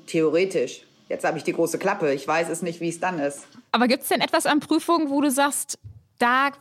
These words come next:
Speaker 2: bin ich mir schon ziemlich sicher, das wird schwierig?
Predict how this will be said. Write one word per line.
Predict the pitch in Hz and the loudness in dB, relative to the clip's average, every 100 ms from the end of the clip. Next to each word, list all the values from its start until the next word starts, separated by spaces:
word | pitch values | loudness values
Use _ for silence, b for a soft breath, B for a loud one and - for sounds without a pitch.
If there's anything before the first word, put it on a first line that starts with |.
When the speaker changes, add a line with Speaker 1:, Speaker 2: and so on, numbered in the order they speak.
| _ - - - | _ -20 -16 -2
Speaker 2:
bin | 269 | 0
ich | 285 | 2
mir | 262 247 | 0 0
schon | 254 | 0
ziemlich | - 302 311 | 0 0 0
sicher, | 285 269 269 | 0 0 0
das | 247 - - _ _ _ _ | 0 -2 -4 _ _ _ _
wird | - 269 - | -2 -2 -2
schwierig? | - - - 190 233 330 427 554 - | -6 -4 -4 2 2 4 2 0 -6